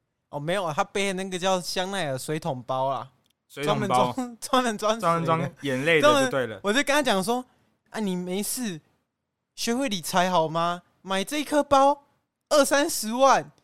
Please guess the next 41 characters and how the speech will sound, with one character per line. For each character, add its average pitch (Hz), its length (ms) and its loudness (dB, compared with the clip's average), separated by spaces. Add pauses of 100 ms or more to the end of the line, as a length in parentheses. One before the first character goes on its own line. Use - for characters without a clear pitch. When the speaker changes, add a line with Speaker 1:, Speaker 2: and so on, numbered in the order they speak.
(160)
Speaker 1:
请 - 180 -4
问 277 160 0
一 262 60 0
下， 254 340 2 (260)
你 220 100 -8
买 226 180 -2
这 233 120 -4
一 247 40 -4
颗 240 160 -2
叫 240 160 0
水 208 180 -4
桶 180 220 -2
包， 196 120 2
啊， 208 120 2
你 202 60 -4
不 170 160 -10
装 190 240 0
水， 135 320 -6 (100)
你 139 160 -14
要 156 140 -4
干 180 120 0
嘛 135 160 -4
用？” 143 160 -4 (380)
所 233 120 -2
以 196 40 -2
我 139 140 -6
就 156 80 -8
叫 160 280 -2
她 - 80 -10
哭， 156 280 -10 (420)
叫 175 140 -4
她 190 60 2
哭， 165 280 -10 (380)
所 - 160 -8
以 156 100 -4
她 160 120 -2
要 170 100 -2
收 170 180 -6
集 139 200 -8
眼 101 180 -12
泪， 110 180 -12